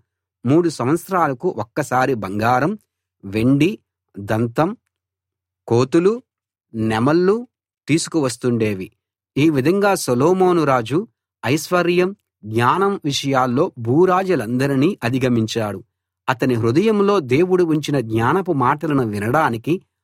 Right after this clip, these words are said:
లోక ప్రజలంతా అతని చెంతకు రావాలని ఆశించారు. అతనిని కలిసిన ప్రతి వ్యక్తి కానుకగా వెండి, బంగారు వస్తువులు, వస్త్రాలు, ఆయుధాలు, సుగంధ ద్రవ్యాలు,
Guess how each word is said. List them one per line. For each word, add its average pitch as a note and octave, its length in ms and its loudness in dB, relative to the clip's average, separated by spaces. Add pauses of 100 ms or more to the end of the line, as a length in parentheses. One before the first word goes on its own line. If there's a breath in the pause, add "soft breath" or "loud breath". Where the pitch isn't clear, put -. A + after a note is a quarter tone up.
(160)
లోక B2 340 0
ప్రజలంతా D#3+ 680 0 (100)
అతని A#2+ 260 -2
చెంతకు C#3 480 -2
రావాలని A#2+ 720 0
ఆశించారు. A#2 680 -4 (840)
అతనిని G3 360 0
కలిసిన F3+ 420 -2
ప్రతి C3+ 400 -2
వ్యక్తి C#3+ 440 -4 (340)
కానుకగా E3 580 2
వెండి, G#2+ 500 -4 (380)
బంగారు A#2 680 0
వస్తువులు, D#3 580 -2 (440)
వస్త్రాలు, D#3 640 -2 (360)
ఆయుధాలు, C#3 720 0 (280)
సుగంధ C#3 420 0
ద్రవ్యాలు, D3 720 0